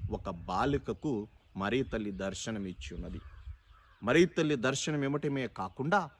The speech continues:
ఆ బాలికతో మాట్లాడినటువంటి పవిత్రమైనటువంటి మాటలు ఏమిటంటే, "ఇదిగో, ఇక్కడున్న ప్రజలందరూ కూడా హృదయ పరివర్తన చెంది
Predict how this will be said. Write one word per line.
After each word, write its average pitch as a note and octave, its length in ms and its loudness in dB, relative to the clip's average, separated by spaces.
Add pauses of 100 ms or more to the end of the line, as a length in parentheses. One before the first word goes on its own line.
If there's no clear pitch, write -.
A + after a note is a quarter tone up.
(240)
ఆ G#2 120 0
బాలికతో C#3+ 580 0
మాట్లాడినటువంటి B2+ 1160 -2 (160)
పవిత్రమైనటువంటి A#2+ 880 -2
మాటలు G2+ 440 -6
ఏమిటంటే, G2+ 680 -2 (380)
"ఇదిగో, D#3+ 400 10 (580)
ఇక్కడున్న E3 300 4
ప్రజలందరూ F3 600 6
కూడా E3 280 2
హృదయ D3 300 4
పరివర్తన C#3 680 2 (260)
చెంది A#2+ 360 2